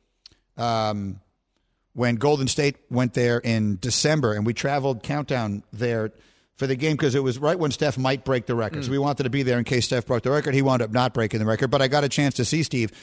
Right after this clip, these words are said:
Speaker 1: for the first time since those days. And we had a very nice, just quick catching up. I mean, I was a, a kid, a reporter following him around, and, and he was, you know,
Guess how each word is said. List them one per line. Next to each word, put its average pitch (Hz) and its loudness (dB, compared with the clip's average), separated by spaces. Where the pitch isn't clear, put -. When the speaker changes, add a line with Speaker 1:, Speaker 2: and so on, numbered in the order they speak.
Speaker 1:
for 151 0
the 135 2
first 175 -2
time 180 4
since 233 -2
those 113 -4
days. 69 -14
And 147 0
we 170 2
had 160 4
a 147 2
very 165 2
nice, 147 -2
just - -6
quick 160 0
catching 139 0
up. 131 -4
I 135 0
mean, 123 -2
I 135 -2
was 117 -2
a, 104 -2
a 104 -10
kid, 131 -6
a 120 -14
reporter 117 0
following 127 2
him 120 0
around, 135 2
and, 123 -2
and 110 -2
he 120 -2
was, 110 -2
you 196 -2
know, - -10